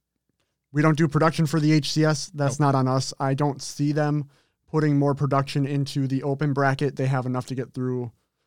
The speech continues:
Speaker 1: pool play winners, all that stuff, losers bracket. Um, Beth says, "My initial thought with that maybe playing a part was more along the lines of less games would give spectators more time to dabble in the Halo Fest type stuff rather than spending all day watching the actual tournament.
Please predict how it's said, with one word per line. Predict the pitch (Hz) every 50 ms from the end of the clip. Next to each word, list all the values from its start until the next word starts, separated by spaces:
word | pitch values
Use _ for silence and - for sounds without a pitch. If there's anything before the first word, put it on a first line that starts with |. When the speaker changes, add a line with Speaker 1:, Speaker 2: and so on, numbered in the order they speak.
| _ _ _ _
Speaker 1:
pool | - 147 139
play | - - 143 131
winners, | 123 127 127 123 120 120 117 117 - - - _ _ _ _
all | 127 120
that | 113 113 113 -
stuff, | - - 117 113 113 - _ _ _ _ _ _ _ _ _
losers | 127 120 117 117 110
bracket. | - 123 117 117 - 131 123 - - _ _ _ _ _
Um, | _ 135 127 127 120 120 113 113 - _ _ _ _ _
Beth | - 143 160 165 170 -
says, | - - 175 160 147 -
"My | 151 147 143
initial | 143 175 180 - 170
thought | - - 165 151 -
with | 151 139
that | - 151 151 139 139
maybe | 156 147 143 135 131
playing | - - - 165 156 151 139
a |
part | 131 - - - 165 160 147 -
was | 143 139 131 117
more | 123 131 135 139 143 139
along | 135 139 139 135
the | 127 123
lines | 123 127 135 135 123
of | - 147 127 123
less | 123 135 143 143 135
games | - 143 139 139 135 127
would | 135 131
give | 127 139 131 120
spectators | - - 185 190 - - 175 156 151 135 135
more | 147 143
time | 135 139 156 147 139
to | 135 143
dabble | 131 - - 139 139 143 143 143 -
in | 147 135
the | 127 123
Halo | 113 110 147 170 175 170 160
Fest | 139 - 131 120 113 -
type | - 127 120 -
stuff | - - 120 117 117 113 - - _ _ _ _ _ _ _ _ _ _ _
rather | - 143 147 143
than | 135 135 135
spending | 131 - 151 151 143 143 135
all | 147 147 143
day | 139 143
watching | 139 131 127 127 131 - - 143
the | 131
actual | 127 127 117 - 127
tournament. | 120 - 175 170 135 110